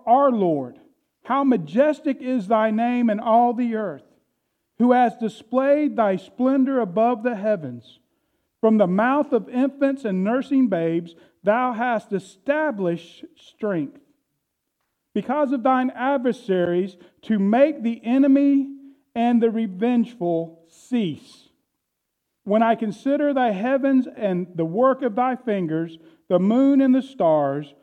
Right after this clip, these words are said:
which thou hast ordained, what is man that thou dost take thought of him? And the son of man that thou dost care for him?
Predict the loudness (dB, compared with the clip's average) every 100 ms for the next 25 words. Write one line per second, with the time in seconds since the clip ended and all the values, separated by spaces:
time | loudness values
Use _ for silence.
0 | _ _ _ -2 -2 0 0 0 -2 -2
1 | -2 -2 -2 0 0 -2 0 -2 -6 -10
2 | -18 _ _ _ _ -12 -2 0 0 -2
3 | -4 -4 -4 -2 -2 -2 -4 -8 -12 _
4 | _ _ _ -4 -2 0 0 0 -2 -2
5 | 2 2 0 -12 -20 _ _ _ -4 -4
6 | -8 _ -4 -4 -4 -6 -8 -10 -6 -6
7 | -6 -10 -20 _ _ _ _ _ _ _
8 | _ _ _ _ _ _ -4 -2 -4 -10
9 | -6 -2 2 0 0 -2 0 0 -2 -6
10 | -12 _ _ _ -4 -4 -2 -2 0 0
11 | -2 0 0 -2 -6 _ _ _ _ _
12 | _ _ -2 2 2 0 -4 -8 -4 -6
13 | -6 -12